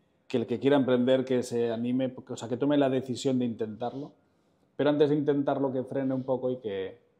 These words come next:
y que se ordene, ¿no? Que se ordene, que no se deje llevar por la, por el ímpetu y, y, y por el ya y ahora, ¿no?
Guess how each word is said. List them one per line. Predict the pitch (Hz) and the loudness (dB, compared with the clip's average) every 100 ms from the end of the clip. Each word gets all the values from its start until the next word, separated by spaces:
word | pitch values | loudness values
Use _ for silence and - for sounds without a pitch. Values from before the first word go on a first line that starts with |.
| _ | _
y | 127 | -16
que | 117 | -12
se | 117 | -10
ordene, | 107 107 101 104 | -8 -10 -12 -16
¿no? | 123 175 _ _ _ _ _ _ | -16 -18 _ _ _ _ _ _
Que | 113 | -12
se | 117 | -10
ordene, | 113 127 120 120 - _ _ _ _ _ | -4 -4 -4 -10 -16 _ _ _ _ _
que | 117 | -6
no | 113 120 | -4 -6
se | - 127 120 117 113 113 113 | -4 0 2 2 0 -2 -4
deje | 110 117 | -8 -6
llevar | 113 117 117 | -4 -4 -6
por | - 107 | -8 -8
la, | 104 101 98 101 101 101 104 - - _ _ _ _ _ | -6 -6 -6 -8 -12 -14 -18 -20 -20 _ _ _ _ _
por | 110 | -4
el | 113 | -2
ímpetu | 123 117 110 117 113 110 | -2 0 -4 -2 -2 0
y, | 110 107 107 101 | -2 -4 -6 -6
y, | 113 113 120 117 | -8 -8 -6 -8
y | |
por | 113 - 110 107 110 | -8 -8 -8 -6 -8
el | 110 107 107 | -8 -8 -8
ya | 107 120 113 | -6 -4 -4
y | 110 | -4
ahora, | 104 98 104 | -6 -8 -10
¿no? | 120 147 | -14 -16